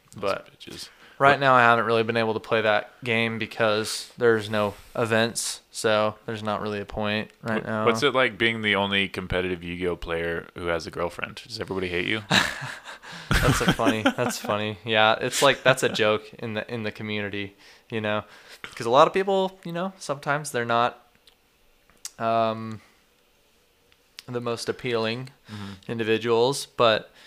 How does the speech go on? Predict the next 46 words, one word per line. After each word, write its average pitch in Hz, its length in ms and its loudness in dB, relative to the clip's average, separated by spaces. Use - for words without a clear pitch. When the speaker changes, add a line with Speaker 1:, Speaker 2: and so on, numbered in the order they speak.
Speaker 2:
you 131 100 -6
know, 123 100 0
some 151 200 -2
people 143 500 -2
just, - 400 -8
you 139 100 -10
know, 127 140 -4
like 127 200 -6
you 135 120 -4
and 131 100 -4
I, 143 300 -2
you 131 100 -10
would 127 140 -8
never 127 240 -4
ne-, 127 200 -8
never 120 400 -4
even 123 360 -8
guess. 123 460 -10
Speaker 1:
Yeah. 107 260 4
Speaker 2:
I'm 156 140 4
a 113 80 4
nerd 113 300 0
at 107 140 2
heart, 107 320 0
though, 104 180 0
dude. 104 380 -6
Speaker 1:
Dude, - 160 -12
I - 80 0
Speaker 2:
I'm 117 100 2
Speaker 1:
played 101 400 0
Dungeons 101 300 2
and 101 140 -6
Dragons 98 480 4
two 92 160 -4
weeks 82 220 -8
ago. 87 220 4
I 87 80 2
didn't 95 200 2
think 92 160 0
I 92 120 10
would 95 120 4
ever 82 140 0
do 85 140 -4
that. 87 280 -2
So. 95 120 0
Speaker 2:
Dude, 131 220 2